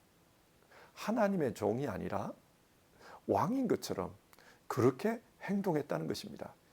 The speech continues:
이게 무슨 말입니까? 육 절을 보면 바울은 자신과 아볼로를 예로 들어 말했다. 그런 이야기를 합니다. 이 말은 아볼로파에 속한 사람들이 자기 파를 뽐내기 위해서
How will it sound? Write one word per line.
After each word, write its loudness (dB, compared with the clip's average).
이게 6
무슨 2
말입니까? -4
육 2
절을 10
보면 0
바울은 2
자신과 2
아볼로를 0
예로 -2
들어 -4
말했다. -6
그런 0
이야기를 -2
합니다. -12
이 4
말은 2
아볼로파에 8
속한 -2
사람들이 0
자기 0
파를 4
뽐내기 2
위해서 -2